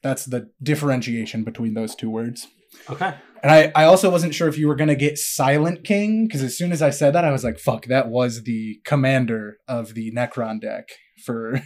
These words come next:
Speaker 1: <laughs> the new Magic the Gathering, uh, toy
Speaker 2: Listen,
Speaker 1: favorites that
Speaker 2: listen,
Speaker 1: came out.
Speaker 2: listen. I know that I know a lot about Magic, okay? But there's been so
Speaker 1: I,
Speaker 2: much fucking <laughs> Magic
Speaker 1: there has.
Speaker 2: content.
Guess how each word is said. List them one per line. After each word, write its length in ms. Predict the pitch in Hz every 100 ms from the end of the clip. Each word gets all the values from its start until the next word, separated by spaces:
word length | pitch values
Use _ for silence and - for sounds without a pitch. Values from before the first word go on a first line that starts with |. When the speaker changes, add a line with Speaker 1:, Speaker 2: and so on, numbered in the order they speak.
| -
Speaker 1:
<laughs> 100 | -
the 200 | 151 139
new 460 | 139 135 123 - _ _ _ _ - 202 139 113 _
Magic 420 | 143 139 139 127 120
the 80 |
Gathering, 680 | 127 131 127 123 117 113 113 120
uh, 440 | 113 110 110 123 - -
toy 160 | 247 175
Speaker 2:
Listen, 220 | 139 - 135
Speaker 1:
favorites 180 | 135 -
that 40 | 139
Speaker 2:
listen, 220 | 131 117
Speaker 1:
came 80 | 101
out. 80 | 123
Speaker 2:
listen. 200 | 131 101 -
I 140 | 123 123
know 240 | 120 120
that 120 | 117
I 80 | 117
know 200 | 110 98
a 60 | 95
lot 160 | 98
about 240 | 104 104 98
Magic, 380 | 98 98 107 -
okay? 400 | 107 117 113 117 -
But 160 | 101
there's 260 | 117 117 110
been 200 | 107 92
so 280 | - - 110
Speaker 1:
I, 240 | 156 151
Speaker 2:
much 260 | 101 107 -
fucking 640 | - - 117 - 127 120
<laughs> 0 |
Magic 380 | 104 104 202 196
Speaker 1:
there 160 | - 139
has. 440 | 170 151 135 139
Speaker 2:
content. 380 | 156 151 156